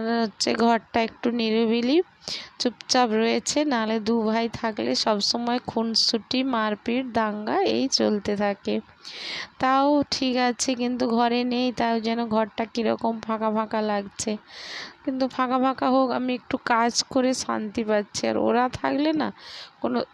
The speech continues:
শান্তি পাওয়া যায়নি। এই যে বিছানাটা গুছাচ্ছি, তাও হয়তো গুছাতে পারতাম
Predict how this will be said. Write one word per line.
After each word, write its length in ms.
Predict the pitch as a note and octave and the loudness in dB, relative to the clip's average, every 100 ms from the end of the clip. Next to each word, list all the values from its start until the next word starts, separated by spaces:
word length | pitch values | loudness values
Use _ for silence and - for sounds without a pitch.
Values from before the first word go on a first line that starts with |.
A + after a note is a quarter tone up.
| - | -6
শান্তি 480 | - A#3 A#3 A#3 | -2 -2 -2 -4
পাওয়া 280 | B3+ A#3 A3+ | -2 2 2
যায়নি। 380 | G#3+ G#3+ G#3 G3+ - | 2 0 0 -4 -6
এই 200 | A3+ B3+ | 0 0
যে 100 | B3 | 0
বিছানাটা 600 | B3+ A#3 - B3 B3 C4 C4 | 0 -2 -2 0 0 0 0
গুছাচ্ছি, 680 | B3+ A3+ A3 C#4+ D4 - - B3 - - - - - | -2 -4 0 0 0 -2 -2 -2 -4 -14 -14 -10 0
তাও 220 | A3+ A#3+ | 4 4
হয়তো 240 | C4 C4 C4 | 4 2 2
গুছাতে 480 | A3+ A#3 - A#3 A#3+ | 0 0 0 0 0
পারতাম 480 | A3 G#3+ - - G#3 | 0 0 -2 -4 -2